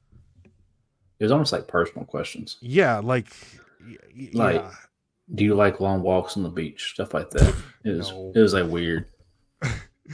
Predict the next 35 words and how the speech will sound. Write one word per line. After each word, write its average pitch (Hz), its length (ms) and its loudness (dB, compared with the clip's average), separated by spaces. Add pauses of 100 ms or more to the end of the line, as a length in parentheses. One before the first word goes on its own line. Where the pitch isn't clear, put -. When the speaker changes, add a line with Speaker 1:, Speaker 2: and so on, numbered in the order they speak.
(1120)
Speaker 2:
So 180 220 4
they 196 80 12
just 214 180 0
ask 156 380 4
us, 139 160 0
you 139 100 0
know, 131 140 4
like, 123 160 2
how 139 160 4
we 135 160 6
met, 123 220 4
Speaker 1:
Yeah, 127 120 6
Speaker 2:
how 131 100 4
do 127 60 2
we 123 80 2
Speaker 1:
how 117 120 8
Speaker 2:
get - 0 -
Speaker 1:
do 110 80 8
we 110 80 10
Speaker 2:
into, 101 100 4
Speaker 1:
get 101 80 4
Speaker 2:
like, 113 100 2
the 92 140 6
resale? 90 560 4
Speaker 1:
started? 87 120 -8
Speaker 2:
Yeah, 113 280 0
stuff 120 260 -2
Speaker 1:
Yeah, 98 100 6
Speaker 2:
like 117 120 0
that. - 100 -6
Speaker 1:
stuff 120 220 0
like 90 140 -2
that. 127 140 -4
Speaker 2:
And, 113 200 -4
um, 101 420 -6